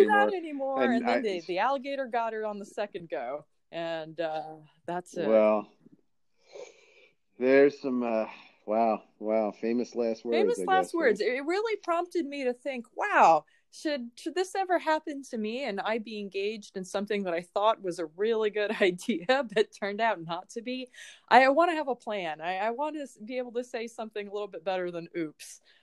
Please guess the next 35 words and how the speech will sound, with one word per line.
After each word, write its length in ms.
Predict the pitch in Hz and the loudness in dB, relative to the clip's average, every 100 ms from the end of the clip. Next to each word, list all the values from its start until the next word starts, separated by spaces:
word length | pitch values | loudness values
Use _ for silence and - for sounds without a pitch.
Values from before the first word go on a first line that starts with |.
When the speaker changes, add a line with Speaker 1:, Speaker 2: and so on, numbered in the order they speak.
| _ | _
Speaker 2:
Um, 600 | 180 185 185 180 175 175 214 | -4 -2 0 -2 -4 -6 -10
<laughs> 120 | - 277 - 359 - 403 - | -8 -10 -10 -10 -4 -4 -2
you 80 | 359 | 4
Speaker 1:
Uh, 400 | - 131 - 262 | 8 10 8 4
Speaker 2:
know? 40 | - _ _ _ _ - | -2 _ _ _ _ 2
<laughs> 540 | 494 349 _ 269 - 196 | 2 2 _ -16 -10 0
Speaker 1:
yeah, 360 | 120 120 269 - _ - | 4 6 6 2 _ -10
yeah, 400 | 127 131 139 131 | 2 4 6 4
I, 140 | 147 143 | 2 -2
yeah. 300 | 147 131 117 - | 0 0 0 -2
I, 200 | 147 151 | 0 2
have 180 | 160 165 | 2 0
you 80 | 254 | -2
ever, 240 | 302 269 | 0 -2
have 140 | - 143 | -2 -2
you 60 | |
ever, 140 | 226 254 | -2 0
like, 280 | 190 160 - | -2 -2 -4
looked 240 | 127 131 | -6 0
up, 260 | 123 120 - | 0 0 0
um, 380 | 107 101 98 - _ _ - - _ _ - | 0 0 -2 -10 _ _ -20 -20 _ _ -14
let 60 | |
me 20 | |
find 260 | - 85 76 | -12 -12 -12
it 40 | |
real 120 | 82 - | -14 -14
quick. 220 | 87 - - | -18 -12 0
Um, 320 | 110 104 98 _ _ _ _ - | 2 2 0 _ _ _ _ 2
they 160 | 131 | 4
have, 320 | 147 151 127 | 6 4 4
uh, 340 | - 113 110 104 | 0 2 2 0
some 240 | - 107 | -4 -6
good 220 | 104 107 | -4 -4
posts 500 | - 117 110 101 - - | -4 -2 -2 -4 -12 -16
about, 480 | 98 - 95 95 - | -10 -2 0 0 -2